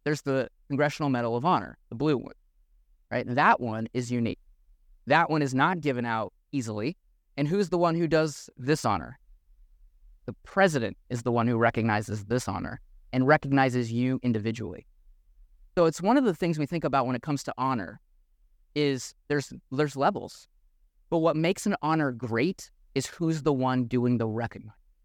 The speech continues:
So Purple Heart is a great honor. The Congressional Medal of Honor is the honor. But then what does Jesus say here? God the Father will honor those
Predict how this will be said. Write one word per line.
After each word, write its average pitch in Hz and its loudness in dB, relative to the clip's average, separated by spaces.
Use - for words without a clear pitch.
So 127 -2
Purple 170 2
Heart 165 2
is 131 2
a 131 2
great 135 0
honor. 110 -4
The - -6
Congressional 143 2
Medal 147 2
of 131 -4
Honor 135 -2
is 120 -4
the 139 2
honor. 110 -4
But 147 -6
then 147 0
what 165 2
does 170 2
Jesus 147 -2
say 127 0
here? 110 -4
God 147 4
the 135 0
Father 117 -2
will 135 0
honor 156 4
those 113 -2